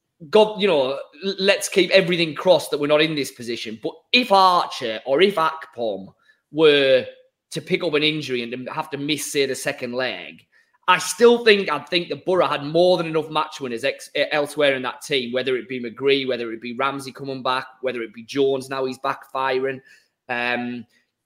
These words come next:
Force, if we can, if they can, you know, if they can get him back fit. I, I think there are options there. I, I don't think Borough are as, as reliant on one attacking player. So that would be one thing that I'd say.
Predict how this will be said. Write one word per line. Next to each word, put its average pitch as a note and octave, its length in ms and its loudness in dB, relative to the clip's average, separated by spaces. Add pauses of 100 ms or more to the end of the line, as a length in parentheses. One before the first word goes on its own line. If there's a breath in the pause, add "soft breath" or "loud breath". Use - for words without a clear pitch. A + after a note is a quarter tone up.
(160)
Force, D3+ 480 2
if C3 60 -6
we C#3+ 60 -6
can, C3 160 -10
if C#3 120 -8
they C#3+ 100 -2
can, C#3 120 -8
you C#3+ 80 0
know, C#3+ 100 0
if C3+ 80 -4
they C#3 60 -4
can B2+ 100 -8
get C3+ 120 2
him C#3+ 160 2
back C#3 240 0
fit. D3+ 160 0
I, D#3+ 100 0 (260 loud breath)
I C#3+ 60 -8
think A#3+ 200 4
there A3+ 160 6
are A3 300 8
options E3+ 540 -2
there. B2 120 -2
I, A#2 200 -2
I E3+ 60 0
don't A#3+ 300 6
think G#3+ 220 -2
Borough G3 340 6
are D3 140 2
as, D3+ 120 -8 (140)
as F3+ 300 2
reliant D#3+ 580 0
on C3+ 220 -8
one D3 220 -2
attacking C#3 480 -8
player. C#3+ 280 -4
So C3+ 140 -10
that E3+ 100 0
would E3+ 80 -4
be D#3+ 80 -2
one D#3+ 320 0
thing B2 200 -6
that A2 140 -12
I'd G#2+ 120 -16
say. - 280 -18